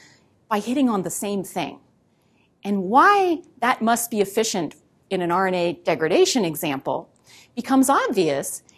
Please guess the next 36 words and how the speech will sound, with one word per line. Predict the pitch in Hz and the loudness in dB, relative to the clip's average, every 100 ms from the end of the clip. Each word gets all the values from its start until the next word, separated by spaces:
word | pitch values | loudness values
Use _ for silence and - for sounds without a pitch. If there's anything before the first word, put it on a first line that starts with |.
| _ | _
if | 269 | -6
we | 302 285 | -2 0
compare | 277 262 - - 440 180 143 - _ _ | 0 -2 -4 0 2 2 0 -4 _ _
how | - - 285 311 349 294 | -14 0 2 4 2 2
viruses | 202 285 381 330 240 214 | 4 6 4 2 0 -2
are | 185 | -2
doing | 175 160 156 | -2 -4 -2
this, | 147 - - | -4 -4 -6
or | - 165 160 - | -2 -2 -4 -12
R | - 214 | -4 0
N | 208 | 0
A | 202 | 0
decay | 185 - 240 226 | -4 -4 -2 0
during | 202 180 170 | 0 -2 -2
a | |
viral | 160 254 330 220 | 0 2 2 0
infection, | 165 160 - 175 143 160 _ - - - _ _ _ _ _ _ _ | -2 -6 -8 -10 -10 -12 _ -20 -20 -20 _ _ _ _ _ _ _
to | - 277 | -2 0
R | - 285 | 2 2
N | 294 | 6
A | 285 | 6
degradation | 247 247 254 233 233 240 214 | 4 0 2 2 2 0 -2
that's | 190 | -2
happening | - 220 - 208 202 - - | -2 -2 -2 -2 -4 -8 -12
sort | - 254 | -6 -2
of | |
normally, | 226 208 240 240 151 139 135 _ _ | 0 2 2 0 -2 -6 -10 _ _
basal | 294 269 254 196 | -2 2 2 2
R | 190 180 | -2 -2
N | |
A | 160 | -4
decay | 151 160 - 165 | -6 -8 -8 -8
in | 139 | -8
our | 113 - | -12 -10
cells. | - - - - - _ _ _ _ _ _ _ _ | -10 -10 -12 -18 -18 _ _ _ _ _ _ _ _
So | - 240 220 - | 0 4 2 -2